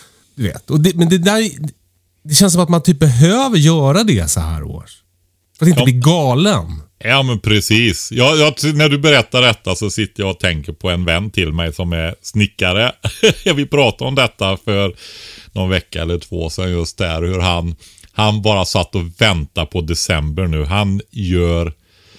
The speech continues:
Speaker 2: Men du vet, det är bra att jobba som snickare på sommarhalvåret, va? Så han tar liksom sin semester i december.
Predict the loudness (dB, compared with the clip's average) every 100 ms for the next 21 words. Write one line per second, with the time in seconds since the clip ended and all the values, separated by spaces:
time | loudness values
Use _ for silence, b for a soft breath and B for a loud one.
0 | b b b b b b b b -14 -8
1 | -2 2 2 2 0 2 4 4 4 2
2 | 2 -2 -2 -4 -2 -4 -2 -2 -2 -4
3 | -2 -2 -2 -4 -4 -4 -2 -4 -4 -8
4 | -6 -6 -6 -4 -2 -2 -2 -6 -4 -4
5 | -4 -4 -4 -4 -8 -8 -4 -4 -4 -6
6 | -6 -4 -6 -6 -10